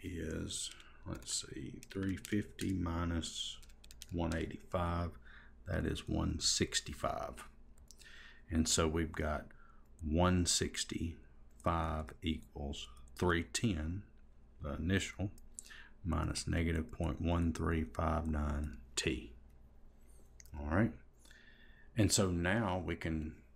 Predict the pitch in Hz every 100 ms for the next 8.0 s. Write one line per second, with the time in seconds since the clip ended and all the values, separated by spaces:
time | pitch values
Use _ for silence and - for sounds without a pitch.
0 | - 87 76 80 - 87 104 92 80 76
1 | 87 - 85 80 82 82 78 78 78 73
2 | 78 85 80 82 85 - - 87 87 85
3 | - 71 - - 78 85 101 - 95 73
4 | 80 123 - - - - - - - -
5 | - - - - 73 - 73 78 85 -
6 | 82 78 76 76 73 71 71 - - 90
7 | 101 - 92 78 78 82 87 90 85 82